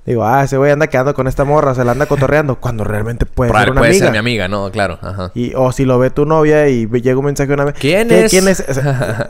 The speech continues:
Speaker 2: <laughs>
Speaker 1: y, y, y, y, y está como que, no mames,
Speaker 2: No, y,
Speaker 1: está
Speaker 2: y también para los hombres, ¿no? O sea, ¿quién, ey, por qué tantas, este,
Speaker 1: Ajá,
Speaker 2: fotos
Speaker 1: y
Speaker 2: con tu
Speaker 1: también para
Speaker 2: amigo,
Speaker 1: los
Speaker 2: no? O
Speaker 1: hombres.
Speaker 2: sea, eh, eh, ya eso ya nos metemos a, a temas de celos y de temas de,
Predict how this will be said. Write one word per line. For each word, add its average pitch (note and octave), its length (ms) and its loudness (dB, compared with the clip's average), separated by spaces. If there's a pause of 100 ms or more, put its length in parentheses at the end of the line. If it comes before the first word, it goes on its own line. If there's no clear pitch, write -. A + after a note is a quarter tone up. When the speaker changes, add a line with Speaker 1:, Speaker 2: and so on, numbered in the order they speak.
(140)
Speaker 2:
<laughs> B2+ 200 -6
Speaker 1:
y, E3 60 2
y, D#3+ 60 0 (220)
y, D#3 400 0
y, C3+ 120 -4 (100)
y - 20 -2
está - 220 -2
como E3 220 -2
que, - 120 -12
no G#2+ 140 -10
mames, C3 340 -10
Speaker 2:
No, G#3 80 2
y, G3+ 120 2
Speaker 1:
está B2 140 0
Speaker 2:
y D3+ 120 0
también D3+ 160 2
para F#3 140 2
los C#3 80 2
hombres, A#2 260 0
¿no? C#3 100 2
O D3+ 60 0
sea, A#2+ 100 -4
¿quién, C3 220 -6
ey, C3 300 -2
por G#2+ 240 -10
qué G#2+ 100 -12
tantas, C#3 320 -4
este, A2+ 240 -6
Speaker 1:
Ajá, C3 160 2
Speaker 2:
fotos A3 140 6
Speaker 1:
y - 20 -2
Speaker 2:
con F#3 100 2
tu D#3+ 60 0
Speaker 1:
también E3 240 2
para A2+ 80 2
Speaker 2:
amigo, - 0 -
Speaker 1:
los A2 80 0
Speaker 2:
no? C3+ 80 0
O D3+ 60 2
Speaker 1:
hombres. C3 120 0
Speaker 2:
sea, G#2+ 300 -4
eh, - 120 -8 (240)
eh, C#3 380 -2
ya F3 260 2
eso F3+ 200 -2
ya E3 120 0
nos C#3+ 260 -6
metemos C3 340 -6
a, A#2+ 60 -2
a G2+ 300 -8
temas C3 300 -6
de G#2 120 -6
celos A#2 520 -2
y A2 60 -6
de G2+ 60 -6
temas A#2+ 280 -8
de, G#2+ 100 -6